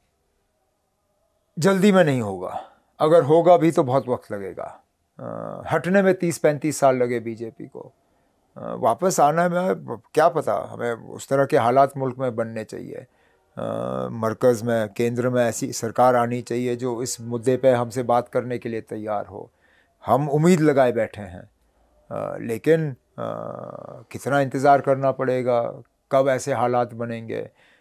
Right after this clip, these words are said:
वो अभी कोई कह नहीं सकता। इसलिए हम अपने प्रचार के दौरान, कैंपेन के दौरान लोगों को ये नहीं कह रहे हैं कि आप हमें वोट दो तो हम फटाफट तीन सौ सत्तर वापस लाएंगे। हम उनको कहते हैं ना आप कि हम ये मुद्दा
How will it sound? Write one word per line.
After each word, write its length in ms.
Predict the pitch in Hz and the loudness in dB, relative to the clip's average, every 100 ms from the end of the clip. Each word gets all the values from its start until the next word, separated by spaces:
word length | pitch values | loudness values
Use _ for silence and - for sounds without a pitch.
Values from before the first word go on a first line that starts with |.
| _ _ | _ _
वो 260 | - 143 170 | -4 4 6
अभी 180 | 160 165 | 4 2
कोई 220 | 151 160 | 0 0
कह 200 | 143 131 | 0 0
नहीं 140 | 135 | -2
सकता। 320 | 123 104 - 117 | -6 -12 -8 -6
इसलिए 320 | 131 190 202 | 0 4 4
हम 260 | 170 156 - _ _ _ | 4 0 -6 _ _ _
अपने 340 | 120 - 127 110 | -8 -2 -2 -2
प्रचार 460 | - 120 127 127 | -4 -2 2 2
के 160 | 120 123 | 2 0
दौरान, 360 | 120 117 120 | 2 2 -2
कैंपेन 460 | 113 120 113 131 131 | -2 -4 -2 -6 -4
के 160 | 123 120 | -4 -2
दौरान 380 | 120 123 123 | 0 -2 -4
लोगों 320 | 120 113 123 147 | -6 -6 -6 -6
को 140 | 151 | -2
ये 160 | 127 151 | 0 0
नहीं 160 | 180 | 0
कह 180 | 180 139 | 2 2
रहे 120 | 135 | 2
हैं 80 | 127 | 0
कि 80 | 131 | 2
आप 160 | 123 117 | 2 2
हमें 160 | 131 | -4
वोट 320 | 123 113 120 113 | -2 -2 -2 -4
दो 140 | 123 | -6
तो 120 | 123 | -4
हम 120 | 123 | -4
फटाफट 440 | 117 117 123 120 120 | -6 -6 -4 -4 -6
तीन 200 | 127 113 | -8 -8
सौ 120 | 113 | -10
सत्तर 300 | 107 98 110 | -12 -10 -6
वापस 340 | 107 101 110 - | -6 -6 -10 -12
लाएंगे। 340 | - 95 - - _ _ _ - | -14 -14 -16 -18 _ _ _ -12
हम 100 | 127 | -10
उनको 200 | 151 180 | -2 0
कहते 300 | 180 185 202 | 2 2 0
हैं 80 | 143 | -2
ना 80 | |
आप 180 | 160 190 | -4 -4
कि 100 | - | -2
हम 240 | 131 139 147 | -2 0 0
ये 100 | 151 | 0
मुद्दा 440 | 127 120 151 | -2 0 0